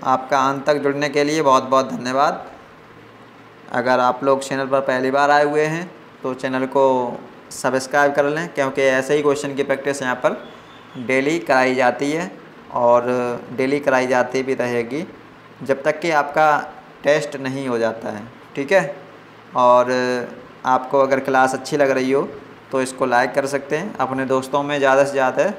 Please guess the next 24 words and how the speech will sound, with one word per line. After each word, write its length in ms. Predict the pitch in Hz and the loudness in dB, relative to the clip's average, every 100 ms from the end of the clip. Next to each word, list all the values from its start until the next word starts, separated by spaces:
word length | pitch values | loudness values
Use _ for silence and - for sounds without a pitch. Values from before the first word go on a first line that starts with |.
| - | -6
इसको 240 | - - | -6 -2
share 320 | 143 143 147 143 | -2 2 2 2
कर 160 | 139 | 0
सकते 300 | 120 117 - | -4 -8 -8
हैं, 100 | 117 113 | -8 -6
ठीक 160 | 139 | -2
है। 200 | 185 156 - - - - - | -2 -2 -10 -20 -20 -20 -6
और 320 | 127 123 120 113 - | 0 2 2 -2 -2
जो 100 | 135 | 2
लोग 200 | 143 143 | 2 0
channel 220 | 143 139 | -2 -2
को 140 | 143 139 | 0 0
subscribe 540 | 131 127 - 139 135 | 0 -2 0 0 0
नहीं 180 | 135 147 | -2 -4
किए 220 | 135 127 | -2 -2
हैं 80 | 131 | 0
वो 120 | 139 | 0
लोग 240 | 135 147 135 | 2 0 -2
इसको 340 | 135 165 214 - | -4 -4 -4 -6
subscribe 680 | - 127 123 - 139 165 185 - - - - - - | -6 -4 -4 -2 0 0 -4 -16 -20 -20 -20 -18 -2
कर 140 | 127 | -2
लें, 180 | 113 113 | -2 -4
ठीक 160 | 113 165 | -4 0
है। 100 | 196 | 0